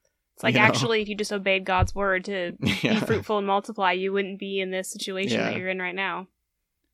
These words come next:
Speaker 2: But yeah, d-, uh, a lot of death is a judgment. And sin brings death, and sin is a judgment because of our disobedience to God.
Speaker 1: Mm-hmm. I think, too, if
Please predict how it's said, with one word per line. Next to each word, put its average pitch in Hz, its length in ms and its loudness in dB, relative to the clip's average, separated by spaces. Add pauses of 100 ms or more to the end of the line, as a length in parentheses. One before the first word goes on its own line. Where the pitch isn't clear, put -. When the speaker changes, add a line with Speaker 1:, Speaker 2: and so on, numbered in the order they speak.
Speaker 2:
But 131 180 6
yeah, 139 260 2
d-, 104 160 -8
uh, 113 340 -2
a 123 100 -4
lot 113 380 0
of 127 240 -2
death 123 420 -2 (440)
is 165 180 -6
a 120 100 -4
judgment. 120 540 -8 (520)
And 110 140 -6
sin 151 380 0
brings 127 360 -2
death, 113 360 -4
and 120 140 -8
sin 135 260 -4
is 123 160 -2
a 117 60 -6
judgment 113 440 -6
because - 260 -8
of 113 80 -8
our 110 120 -6
disobedience 107 720 -8
to - 100 -14
God. 127 240 -8
Speaker 1:
Mm-hmm. 196 280 -6 (640)
I 220 60 0
think, 254 260 -4
too, 226 320 -2
if 196 360 -2